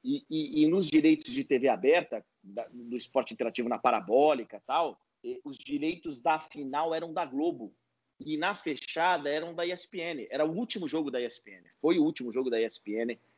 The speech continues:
na Liga dos Campeões. Porque a partir da temporada seguinte, aí sim, os direitos de T V fechada seriam exclusivos do esporte interativo. Então a gente estava lá em, em Berlim, basicamente, é, nos apresentando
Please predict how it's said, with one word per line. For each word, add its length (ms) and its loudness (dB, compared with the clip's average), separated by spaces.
na 100 8
Liga 220 6
dos 100 -6
Campeões. 720 -2
Porque 320 4
a 80 10
partir 300 4
da 140 0
temporada 380 0
seguinte, 380 -6
aí 220 2
sim, 380 -4
os 120 -8
direitos 280 -2
de 100 -4
T 120 -4
V 120 -4
fechada 360 -2
seriam 300 0
exclusivos 520 0
do 60 -2
esporte 380 0
interativo. 580 -2
Então 320 2
a 80 8
gente 280 -2
estava 440 4
lá 380 -6
em, 280 -16
em 480 -12
Berlim, 580 2
basicamente, 1400 6
é, 320 -2
nos 300 2
apresentando 840 0